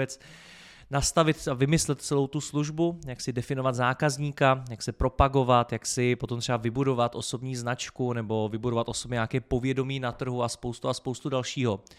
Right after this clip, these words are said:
Těch témat zejména na začátku je tam vždycky strašně moc a je pravda, že zpětně platí takové to, jaké si to uděláš, takové to máš. Takže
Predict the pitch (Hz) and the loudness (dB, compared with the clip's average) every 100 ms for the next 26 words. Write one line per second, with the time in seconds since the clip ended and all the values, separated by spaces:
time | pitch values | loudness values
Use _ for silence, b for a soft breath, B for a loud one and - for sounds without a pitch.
0 | B B B 135 - 131 139 131 139 135 | B B B -2 2 2 2 2 0 0
1 | 135 131 120 123 127 110 110 - 117 113 | 0 0 -2 -2 -2 -2 -4 -4 -4 -2
2 | 117 117 117 117 113 104 - 113 - 127 | 0 0 -2 -8 -10 -12 -14 -12 -8 -8
3 | - 104 98 123 113 101 98 - 104 104 | -8 -8 -8 -6 -4 -4 -6 -10 -6 -2
4 | 104 104 104 B B B B 123 139 139 | 0 0 -2 B B B B 0 0 2
5 | 127 120 123 123 120 131 127 127 127 B | 0 0 -2 -2 -2 -2 0 -2 -4 B
6 | B B B - - - 151 - 135 123 | B B B -14 -8 0 0 0 -4 -2
7 | 123 127 123 120 - 127 131 120 - 120 | -2 -2 -4 -4 -6 -8 -6 -8 -4 -2
8 | 120 127 123 123 120 127 120 120 131 - | -2 0 2 2 0 -2 -6 -4 -6 -6
9 | 117 113 123 120 - 110 113 131 127 101 | -4 -4 -4 -6 -6 -6 -4 -4 -2 -2
10 | 92 120 - 95 95 107 107 | -4 -10 -14 -12 -8 -4 -4